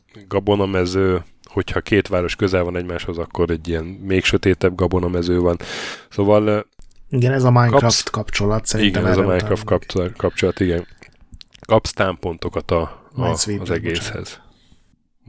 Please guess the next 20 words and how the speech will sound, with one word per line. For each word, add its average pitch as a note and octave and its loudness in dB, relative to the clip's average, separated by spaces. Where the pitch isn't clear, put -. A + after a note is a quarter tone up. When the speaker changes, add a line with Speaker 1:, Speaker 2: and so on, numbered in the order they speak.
Speaker 1:
Ja, G2+ 2
igen, E2 -2
igen, E2 -18
igen. F#2 -12
<laughs> - -8
Minesweeper, - -4
igen. G2 -10
Kapsz A#2 2
támpontokat F2+ -2
a F#2 0
felfedezéshez. A2+ 4
A - -4
cél F3 4
pedig G2 2
az, A#2+ 0
ugye, G#2+ -2
hogy G2+ -10
minden F#2 -4
pályán G2+ 0
a, F#2+ 0